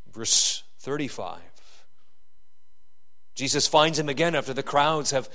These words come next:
canceled this man, and they ask, and Jesus asked him, "Dost thou believe on the Son of God?" At that very moment, the man still doesn't quite recognize Jesus.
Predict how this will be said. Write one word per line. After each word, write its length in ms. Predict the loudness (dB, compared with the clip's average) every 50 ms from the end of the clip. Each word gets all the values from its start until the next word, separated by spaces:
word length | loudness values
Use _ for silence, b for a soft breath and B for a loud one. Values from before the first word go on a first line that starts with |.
| B B B B 12
canceled 540 | 12 12 12 12 6 4 4 4 2 4
this 220 | 4 4 4 4 4
man, 320 | 2 -2 0 0 0 0
and 180 | -2 -4 -6 -6 B B B B B B B B B
they 160 | 4 4 6 6
ask, 420 | 6 4 4 4 6 4 4 2 2
and 160 | -2 -2 0
Jesus 340 | 2 2 4 4 4 4 4
asked 400 | 4 4 4 6 6 6 4 2
him, 160 | -2 -4 -2
"Dost 240 | 2 6 6 8 8
thou 200 | 10 10 8 8
believe 440 | 8 4 4 6 6 6 6 4 2
on 80 | 0
the 80 | 0 0
Son 220 | 0 0 -2 -4
of 160 | -6 -6 -4
God?" 400 | -4 -4 -4 -4 -6 -8 -8 -10 -10 -10 -12 -12 -12 -12 -12 -12 -12 -12 -12 -12 -12 -12 -12 -12 -12 -12 -12 -12 -12 -12 -12 -12 -12 -12 -12 -12 -10 -10 -10 -10 -10 -10 -10 -10 -10 -10 -10 -10 -10 -10 -10 -10 -10 -10 -10 -10 -10 -10 -10 -10 -10 -10 -10 -10 -10 -10 -10 -10 -10 -10
At 100 | -8 -4
that 180 | -4 -4 -2 -2
very 220 | -2 0 0 0
moment, 340 | 0 0 0 0 -2 -4 -6
the 60 | -6
man 240 | -6 -6 -6 -6 -4
still 400 | -6 -6 -4 -4 -4 -4 -4 -4
doesn't 440 | -6 -8 -8 -8 -8 -10 -10 -10 -8
quite 280 | -6 -6 -6 -6 -6
recognize 600 | -6 -8 -8 -8 -10 -10 -8 -8 -8 -8 -8 -8
Jesus. 840 | -6 -6 -6 -4 -4 -4 -4 -2 -2 -2 0 -2 -2 -4 -6 -6